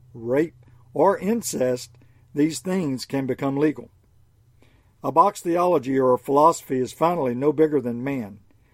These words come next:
whether man's pietism or man's sin,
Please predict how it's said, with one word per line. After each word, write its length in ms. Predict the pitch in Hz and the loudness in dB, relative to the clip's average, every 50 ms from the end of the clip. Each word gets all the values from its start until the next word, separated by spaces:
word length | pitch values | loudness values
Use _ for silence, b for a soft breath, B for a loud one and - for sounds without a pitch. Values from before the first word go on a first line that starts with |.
| _ _ - | _ _ -4
whether 240 | 135 131 131 131 117 | -2 0 0 0 -2
man's 400 | 120 127 143 147 147 131 113 - | -2 -4 -4 -4 -4 -6 -8 -6
pietism 800 | - 139 147 151 156 156 - - 156 151 143 175 170 170 165 _ _ _ _ _ _ | -2 2 4 4 4 2 2 0 -2 -2 -4 -6 -10 -12 -14 _ _ _ _ _ _
or 160 | - - 131 | -4 -4 -2
man's 400 | 135 139 139 135 135 131 123 117 | -2 0 -2 -2 -2 -4 -4 -6
sin, 600 | - - - 190 202 196 143 117 110 110 110 113 | -8 -4 -2 0 0 0 -2 -6 -6 -8 -12 -14